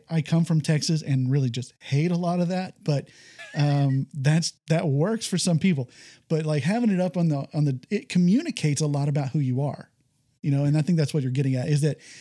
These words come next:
on film, what's on your stage communicates a ton about who you are as a church, and that may or may not reach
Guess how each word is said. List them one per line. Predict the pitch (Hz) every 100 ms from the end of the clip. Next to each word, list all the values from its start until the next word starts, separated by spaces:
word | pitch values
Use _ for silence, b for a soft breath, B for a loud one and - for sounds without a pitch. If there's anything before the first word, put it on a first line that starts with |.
| B -
on | 160 185
film, | 175 175 170 156 151 151 - _ - 139
what's | - 160
on | 165 165
your | 165
stage | - - 147 143 143 139 - b b b _
communicates | 151 147 165 156 156 143
a |
ton | 131 151
about | 143 135 127
who | 143
you | 139 131 131
are | 147 139
as | 135 127
a |
church, | 123 156 156 131 -
and | 147 139 135 127 b b b
that | - -
may | 165 165 170
or | 160
may | 151 147
not | 147 131 131 - _ _ _
reach | 139 143 143 -